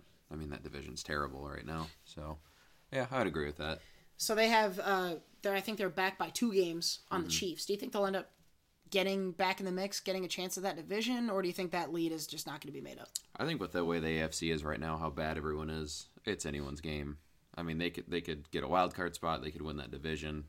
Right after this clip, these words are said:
Speaker 1: It's, I, I, I feel like the Chargers are playing hot enough right now, even though they lost to, like, the Jaguars a couple weeks ago,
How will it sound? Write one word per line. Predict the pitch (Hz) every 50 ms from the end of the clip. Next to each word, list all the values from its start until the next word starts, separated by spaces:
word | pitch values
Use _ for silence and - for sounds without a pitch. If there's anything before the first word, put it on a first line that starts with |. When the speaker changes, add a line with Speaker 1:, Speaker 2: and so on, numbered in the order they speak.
| -
Speaker 1:
It's, | - 76 78 73 - - - - -
I, | - 78
I, | - 73 87 85 - - _ - -
I | 123 120
feel | - 135 117
like | 95 -
the | - 82 82
Chargers | - - 87 85 82 78 80 73 73
are | 80
playing | - 85 82 78 78
hot | 78 78 - -
enough | 78 80 80 -
right | 85 78 76
now, | 80 82 85
even | 98 107 107
though | 107
they | 98 90
lost | 80 78 78 78 78 -
to, | - 80
like, | 78 76 - - - _ _ _ _ _ _ -
the | - 73
Jaguars | 78 80 71 73 80 87 87 87 90 -
a |
couple | - 92 85 90
weeks | 90 90 85 -
ago, | - 87 87 90 87